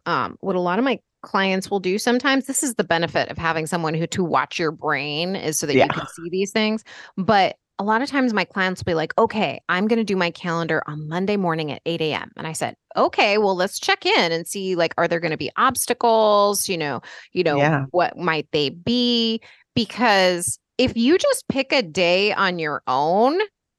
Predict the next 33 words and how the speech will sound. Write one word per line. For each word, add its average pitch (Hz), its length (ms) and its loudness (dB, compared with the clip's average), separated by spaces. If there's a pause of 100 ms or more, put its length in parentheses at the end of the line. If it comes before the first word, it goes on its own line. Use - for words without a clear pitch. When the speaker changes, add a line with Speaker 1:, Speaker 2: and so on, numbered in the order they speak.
(140)
Speaker 1:
you 190 320 0
will 440 220 4
for - 240 2
sure 175 960 2 (140)
have 165 220 2
obstacles 285 1120 0 (360)
and 214 240 2
you 240 260 4
didn't 269 300 0 (100)
think 202 220 -2
about 131 360 0
them, - 340 -6 (320)
<laughs> - 420 2
right? 202 340 2
Speaker 2:
Yes. - 260 2 (320)
Speaker 1:
So 233 300 6 (260)
they'll 233 240 4
pick 302 280 -4
a 311 60 0
day 214 260 0
like, 185 260 0
"Oh, 247 240 4
I'm 226 140 0
gonna 294 140 -4
do 208 80 -4
my 180 120 -2
calendar 208 540 0
on 165 160 0
Monday 202 320 0
at 143 100 -2
eight 170 180 0
A 170 120 0
M," 180 300 0